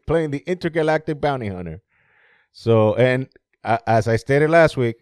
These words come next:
he is a dead ringer for Lobo. So, best casting ever. So, yeah. Another, uh, news for D C, and I'm sorry we're all over the place with D C.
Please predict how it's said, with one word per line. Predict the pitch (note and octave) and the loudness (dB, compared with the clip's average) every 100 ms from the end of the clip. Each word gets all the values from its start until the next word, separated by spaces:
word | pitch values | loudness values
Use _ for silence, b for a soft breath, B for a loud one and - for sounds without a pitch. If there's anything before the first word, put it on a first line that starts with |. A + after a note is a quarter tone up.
| _ _ | _ _
he | - C#3 | -2 2
is | D3+ | 2
a | C3 | 2
dead | G2 D3 D#3+ | 0 4 4
ringer | D#3 D#3+ C#3+ A2+ | 4 2 2 -2
for | - A2+ | -4 -2
Lobo. | A2+ F#2+ E2+ E2+ | 0 0 -4 -8
So, | - G#2 F2 E2 _ _ _ _ _ _ _ | -6 -4 -2 -6 _ _ _ _ _ _ _
best | B2 C#3 - - _ _ - | 2 2 0 -18 _ _ -4
casting | C3 A#2+ - B2 A#2 - | -2 -2 -2 -4 -4 -4
ever. | A2 D#2+ D2+ - _ _ | -2 -2 -8 -12 _ _
So, | - F2 F2 | -10 -8 -4
yeah. | A2 E2+ D2+ _ _ _ _ _ | -2 -2 -6 _ _ _ _ _
Another, | - C3+ A#3+ G3 | -2 4 6 6
uh, | E3 C#3+ C3 B2 | 6 4 2 -2
news | B2 A#2 A2+ | -4 -4 -4
for | A2+ | -8
D | G2+ A2+ | -8 -8
C, | G#2 A2 G#2+ | -8 -8 -8
and | F2+ E2+ E2 | -8 -10 -14
I'm | E2+ | -14
sorry | - G2+ | -8 -6
we're | G2 G2 | -6 -6
all | G2+ G2+ | -6 -6
over | G2 F2+ | -8 -10
the | |
place | - F#2+ - | -10 -12 -12
with | E2+ | -14
D | F#2+ | -14
C. | F2+ - F2 | -14 -12 -12